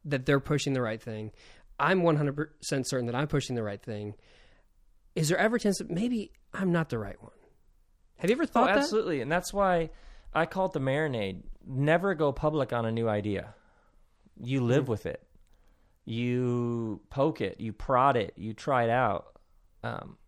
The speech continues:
Speaker 2: and this is the problem. Somebody reads a book and they stumble on some new idea and they're so excited, like a pastor, and the next Sunday they're like, "Okay, it's all about,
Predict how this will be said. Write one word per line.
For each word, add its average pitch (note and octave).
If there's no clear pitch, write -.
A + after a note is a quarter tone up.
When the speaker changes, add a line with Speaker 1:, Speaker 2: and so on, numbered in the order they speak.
Speaker 2:
and C3
this D#3
is F3
the C#3+
problem. C3+
Somebody C3+
reads B2
a A2+
book A#2+
and A2+
they G#2
stumble B2
on A2
some A2+
new A2+
idea A2
and G2
they're F#2+
so A2+
excited, G2+
like F#2
a F2+
pastor, G#2+
and G2
the G2+
next G2+
Sunday A2
they're F#2+
like, G2
"Okay, C#3
it's C#3
all C#3+
about, C3